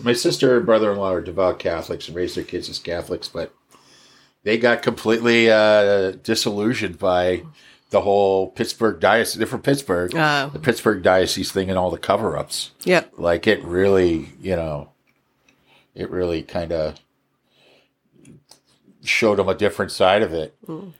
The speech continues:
Speaker 1: You know, now, even now, I'm like, you know, that I know the priests are like cops, you know. Some people join the police force because they really want to be a force for good in their community.
Speaker 2: Right.
Speaker 1: But the problem is,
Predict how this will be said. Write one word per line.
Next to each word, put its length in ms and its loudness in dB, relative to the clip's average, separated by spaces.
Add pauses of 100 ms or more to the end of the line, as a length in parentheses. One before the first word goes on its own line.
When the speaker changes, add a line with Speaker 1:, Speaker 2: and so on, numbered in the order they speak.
Speaker 1:
You 100 -6
know, 180 4
now, 260 2
even 220 2
now, 300 4
I'm 80 -2
like, 280 0
you 60 -2
know, 200 -2
that 240 -2
I 120 -4
know 300 4
the 120 -16
priests 400 -6
are 60 2
like 240 2
cops, 460 0
you 80 -8
know. 300 -4 (880)
Some 400 0
people 600 2
join 360 0
the 60 -2
police 360 0
force 360 2
because 340 -2
they 100 0
really 240 2
want 200 -4
to 60 -6
be 100 -8
a 60 -2
force 300 -4
for 120 -10
good 180 -2
in 60 -14
their 140 -4
community. 640 -6
Speaker 2:
Right. 300 -2 (540)
Speaker 1:
But 180 0
the 80 -20
problem 360 2
is, 360 -2